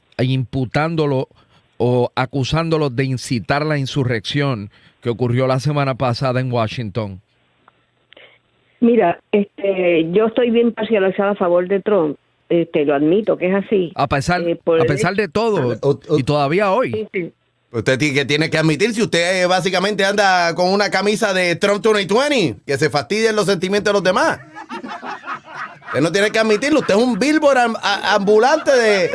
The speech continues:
Speaker 3: pro-Trump. Tiene que admitirlo, nada. Usted lo es, ya está.
Speaker 2: Sí, sí, sí.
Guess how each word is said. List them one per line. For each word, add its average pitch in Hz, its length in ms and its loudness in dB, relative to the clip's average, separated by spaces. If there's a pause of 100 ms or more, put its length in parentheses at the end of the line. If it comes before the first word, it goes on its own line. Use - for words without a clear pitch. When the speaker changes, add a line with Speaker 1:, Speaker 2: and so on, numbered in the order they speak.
Speaker 3:
pro-Trump. 208 560 2 (720)
Tiene 208 200 -2
que 269 60 0
admitirlo, 269 580 2
nada. 254 360 2
Usted 117 260 -2
lo 233 180 4
es, 320 220 2
ya 160 120 0
está. 180 180 -2
Speaker 2:
Sí, 202 260 0
sí, 190 280 -2
sí. 170 280 -6